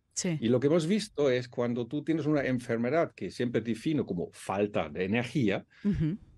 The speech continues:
Speaker 2: y yo puedo decir, una segunda frase es falta de energía y falta de información. Y en nuestro cuerpo las frecuencias es la información, porque la bioquímica sabe muy bien que tenemos, pues,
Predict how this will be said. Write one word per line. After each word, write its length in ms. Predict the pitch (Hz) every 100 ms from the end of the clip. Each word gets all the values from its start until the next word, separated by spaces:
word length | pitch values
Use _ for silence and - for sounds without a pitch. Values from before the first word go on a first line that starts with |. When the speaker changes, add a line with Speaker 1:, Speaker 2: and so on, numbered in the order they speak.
| _ -
Speaker 2:
y 80 |
yo 100 | 123 147
puedo 200 | 160 156
decir, 280 | 151 156 151
una 120 | 127
segunda 360 | 131 120 139 139
frase 300 | 135 131 131
es 80 |
falta 260 | - 110 117
de 60 | 123
energía 420 | 139 139 143 - -
y 320 | 160 214 - _ _ _ _ -
falta 560 | - 110 117 135 156 - -
de 60 | 110
información. 680 | 110 107 101 92 170 131 82 _ _ _ _ _ _ _
Y 480 | 120 120 113 107 110 113
en 100 | 120
nuestro 260 | 135 170
cuerpo 280 | 160 175 180
las 140 | 104 -
frecuencias 600 | 101 95 131 175 - 110
es 100 | 98
la 100 | 110
información, 640 | 110 110 107 107 190 170
porque 380 | 107 101 110 104 - - -
la 140 | 113 113
bioquímica 560 | 135 135 214 190 98
sabe 240 | - 135 135
muy 180 | 151
bien 280 | 165 120 175
que 140 | 123 104
tenemos, 600 | 107 123 151 120 - _ _ _
pues, 360 | - 110 -